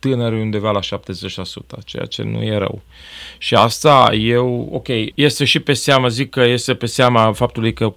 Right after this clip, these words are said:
uh, Clujul este un oraș universitar, cu șase universități și o sută de mii de studenți, dar, uh, eu cred că adevăratul nostru cârlig vine tot din zona Opera Aperta. Pentru că dacă n-, dacă nu ieșeam sau nu ieși ca instituție să faci astfel de evenimente, în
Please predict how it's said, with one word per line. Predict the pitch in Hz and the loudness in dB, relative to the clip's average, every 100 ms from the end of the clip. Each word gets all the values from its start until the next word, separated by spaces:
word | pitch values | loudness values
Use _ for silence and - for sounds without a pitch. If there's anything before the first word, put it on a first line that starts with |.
| - | -6
uh, | 104 110 107 104 98 | -4 0 0 -2 -2
Clujul | 123 117 117 | -2 0 0
este | 107 117 | -2 0
un | 107 | 2
oraș | 107 107 | 2 0
universitar, | 110 101 90 90 - 131 135 | 0 -4 -4 -6 0 2 2
cu | - 87 | -2 -6
șase | - 104 - 95 | -4 -2 -4 -4
universități | 92 95 92 92 - 113 | -4 -4 -4 -6 -2 -2
și | 104 | -2
o | |
sută | 101 - | -6 -4
de | 95 | -4
mii | 98 101 | -2 -2
de | 95 | -4
studenți, | - 95 123 139 - - | -6 -2 0 0 -4 -8
dar, | 120 127 120 | 0 2 2
uh, | 123 127 127 123 120 117 117 113 - - | 2 2 2 4 4 2 2 0 -6 -12
eu | - 117 | -4 -4
cred | - 135 123 | 0 0 0
că | - 131 117 - | -2 2 4 2
adevăratul | - 110 120 131 135 127 | 0 -2 0 2 2 2
nostru | 123 - 120 | -2 -2 -2
cârlig | 123 117 127 117 | 0 2 2 2
vine | 110 120 117 | 0 0 0
tot | 113 113 | -2 -2
din | 107 | -2
zona | 98 104 | -2 2
Opera | 101 95 98 | 2 2 -2
Aperta. | 92 92 - 95 87 - - - - - | -2 -4 -4 -6 -6 -10 -14 -10 -12 -10
Pentru | - 117 | -4 -2
că | 113 | 2
dacă | 120 117 120 | 4 4 2
n-, | 123 127 107 - - | -2 -2 -8 -12 -12
dacă | 131 120 - | -8 -6 -6
nu | 131 135 | -8 -6
ieșeam | 135 127 117 - 123 110 117 | -4 -4 -2 -4 -2 -4 -4
sau | 123 113 | -8 -8
nu | 117 | -6
ieși | 123 120 120 107 | -4 0 0 -2
ca | - | -6
instituție | 110 110 113 107 120 - 110 | -8 -8 -10 -8 -8 -6 -6
să | - | -6
faci | 113 127 131 123 | -4 -2 -2 -4
astfel | 113 - 113 | -8 -6 -6
de | 107 | -4
evenimente, | 107 107 107 110 120 117 113 | -6 -6 -8 -8 -8 -6 -6
în | 107 | -6